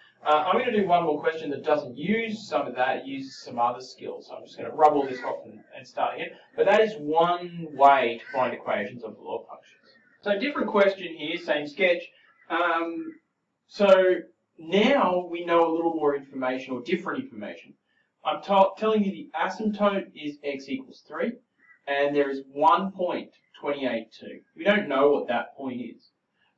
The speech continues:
Now, find the equation of the form y equals A ln x plus b. Now, you need to use your knowledge of log functions here. You should be able to tell me what one of either A or B is straight away. If we look at that asymptote,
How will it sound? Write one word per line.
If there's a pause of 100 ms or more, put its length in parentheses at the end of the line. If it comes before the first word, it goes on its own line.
(140)
Now,
find
the
equation
of
the
form
y
equals (120)
A
ln (100)
x
plus
b. (680)
Now, (220)
you
need
to
use
your
knowledge
of
log
functions
here.
You
should
be
able
to
tell
me
what
one
of (320)
either
A
or
B
is (480)
straight
away. (680)
If
we
look
at
that (100)
asymptote,